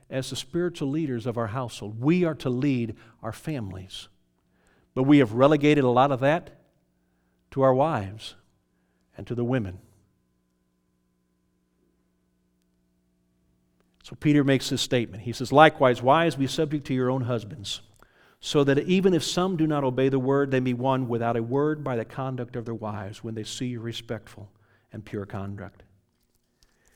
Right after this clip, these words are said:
We need to bring about a change in people's lives,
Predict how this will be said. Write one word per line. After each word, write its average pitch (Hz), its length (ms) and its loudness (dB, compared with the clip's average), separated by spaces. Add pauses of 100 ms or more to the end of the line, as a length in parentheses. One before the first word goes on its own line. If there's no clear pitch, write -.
(240)
We 139 180 6
need 190 80 10
to 160 80 6
bring 151 160 4
about 127 220 4
a 120 40 -2
change 147 340 -2
in 120 100 -4
people's 117 340 -6
lives, 101 500 -6